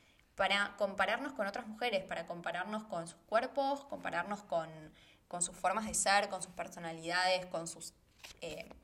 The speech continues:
cosas, eh, que alcanzaron, ¿no? Como sus éxitos. Hace poquito en una sesión uno a uno, que es como un espacio... Me preguntan siempre, así que voy a aprovechar para aclararlo, es un espacio que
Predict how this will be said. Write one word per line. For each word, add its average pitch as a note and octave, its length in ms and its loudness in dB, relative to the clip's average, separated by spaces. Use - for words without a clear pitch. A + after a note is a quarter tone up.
cosas, G3 420 -4
eh, E3 360 -8
que F3 60 -4
alcanzaron, E3+ 760 4
¿no? F3 240 0
Como F#3+ 200 -6
sus - 220 -6
éxitos. G#3 480 2
Hace F#3 220 -4
poquito F#3 580 4
en E3 500 -6
una F3+ 200 0
sesión F3+ 360 -4
uno F3+ 160 -8
a F3 80 -2
uno, F#3 440 -2
que - 80 -6
es F3 340 -8
como D#3 360 -8
un E3+ 120 -8
espacio... E3+ 800 2
Me A3 120 -8
preguntan D4 320 -2
siempre, A3 200 -2
así A3 80 -4
que G3 100 0
voy F#3+ 100 6
a F#3+ 40 2
aprovechar E3 420 -4
para F3 160 -4
aclararlo, F3 540 -2
es G3 120 -2
un F#3 60 -6
espacio F#3 460 -4
que F3 340 -4